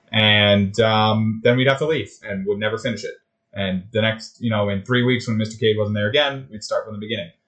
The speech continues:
again for some reason. Um, but I've seen the beginning of this movie a ton. My first memory of watching this movie was, it was the first movie I watched in the house that my parents currently live in when they built it. Um, the first night I slept in there, I watched this with my dad.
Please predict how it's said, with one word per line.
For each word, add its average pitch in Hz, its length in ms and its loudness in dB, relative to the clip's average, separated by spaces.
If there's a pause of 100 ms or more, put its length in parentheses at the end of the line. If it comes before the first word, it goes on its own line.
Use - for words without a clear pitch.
(160)
again 87 320 -6
for - 120 -16
some 92 160 -8
reason. - 260 -14 (380)
Um, 123 460 4
but 131 120 2
I've 135 140 4
seen 156 160 -2
the 139 60 -4
beginning 139 280 -2
of 135 60 2
this 135 80 -6
movie 123 180 2
a 104 80 0
ton. 123 460 -6
My 117 100 -2
first 175 300 -2
memory 147 260 -2
of 131 60 -4
watching 127 280 0
this 117 120 -10
movie 120 220 -6
was, 104 440 -4
it 113 80 -8
was 107 120 -6
the 107 180 -6
first 139 240 0
movie 127 180 0
I 110 60 4
watched 107 520 0
in 113 140 -2
the 104 80 -4
house 110 420 0
that - 200 -6
my 98 100 -6
parents 110 420 -4
currently 98 360 -2
live 95 160 -4
in 95 140 -6
when 92 100 -6
they 92 80 -8
built 98 320 -4
it. - 580 -20
Um, 90 260 -6
the 95 80 -4
first 123 280 -2
night 117 140 2
I 101 40 2
slept 110 320 -2
in 98 80 -2
there, 92 420 -6
I 98 60 -4
watched 95 320 -4
this 98 260 -8
with 95 160 -10
my 90 120 -12
dad. 98 380 -2